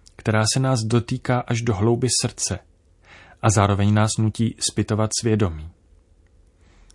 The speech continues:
Poté položil otázku, co děláme proto, aby se na nás děti mohly dívat s úsměvem a zachovat si jasný pohled, plný důvěry a naděje. Co máme dělat, aby jim toto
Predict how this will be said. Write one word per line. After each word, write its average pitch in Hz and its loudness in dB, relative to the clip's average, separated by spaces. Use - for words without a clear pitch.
Poté 117 2
položil 135 0
otázku, 127 0
co - 2
děláme 175 4
proto, 95 2
aby 104 2
se 101 4
na 98 4
nás 98 2
děti 107 0
mohly 101 2
dívat 98 0
s - -6
úsměvem 101 2
a - 4
zachovat 104 0
si 110 2
jasný 98 2
pohled, 101 0
plný 110 4
důvěry 95 2
a - -6
naděje. 85 -4
Co 127 2
máme 165 4
dělat, 95 4
aby 110 2
jim 120 6
toto 120 0